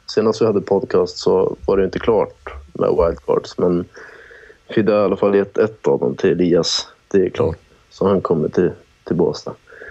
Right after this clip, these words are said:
Speaker 1: Sen vet man inte vem han får möta där i första omgången, liksom. Men det vore kul om man kunde kanske avancera till tredje rundan eller något sånt.
Speaker 2: Absolut.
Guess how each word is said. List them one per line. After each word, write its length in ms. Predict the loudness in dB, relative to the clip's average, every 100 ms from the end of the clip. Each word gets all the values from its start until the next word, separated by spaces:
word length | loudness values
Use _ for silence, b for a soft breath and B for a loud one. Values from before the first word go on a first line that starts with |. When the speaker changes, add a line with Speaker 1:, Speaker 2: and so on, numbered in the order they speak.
| B B B B -14
Speaker 1:
Sen 260 | -2 0 2
vet 200 | 2 2
man 100 | 0
inte 180 | 0 0
vem 280 | 2 2 2
han 200 | 0 0
får 120 | -2
möta 260 | -2 0 0
där 220 | 0 0
i 20 |
första 260 | 0 0 0
omgången, 360 | 2 2 2 -2
liksom. 260 | -2 0
Men 80 | 2
det 60 | 4
vore 160 | 2
kul 220 | 2 0 2
om 100 | 0
man 180 | -2
kunde 360 | -2 0 0 0 -6 _ _ _ -6
kanske 440 | -2 0 2 2
avancera 540 | 0 0 0 2 0 0
till 260 | -2 -6 -10 _ _ _ -4
tredje 260 | 0 0 0
rundan 280 | -2 -2 -2
eller 100 | -2
något 100 | -2
sånt. 280 | -2 -4 -10 _ -20 _ _ -16 -12
Speaker 2:
Absolut. 580 | -8 -4 -4 -6 -12